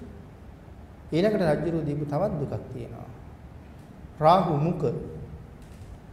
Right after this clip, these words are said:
හොඳට කට අරින්න කියනවා. කට ඇරලා ඇතුලෙන් තියෙනවා කෝටු කෑල්ල දෙබලක්.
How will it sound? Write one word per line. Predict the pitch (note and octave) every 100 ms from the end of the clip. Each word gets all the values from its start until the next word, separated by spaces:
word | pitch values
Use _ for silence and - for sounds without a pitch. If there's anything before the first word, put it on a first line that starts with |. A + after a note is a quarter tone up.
| - - -
හොඳට | C#3 D#3 G#3 A#3 A3+
කට | - D#3
අරින්න | C#3+ B2 A#2+
කියනවා. | A#2 A#2+ A2+ - - - - - - - - - - - - - -
කට | B2 A#2+
ඇරලා | A#2 A#2 C#3+ G3+ - - - - - -
ඇතුලෙන් | - A#2+ B2+ B2
තියෙනවා | A#2+ A#2 B2+
කෝටු | D3 C3 B2+
කෑල්ල | - A2+ A#2 - - - -
දෙබලක්. | A2+ A2+ A2+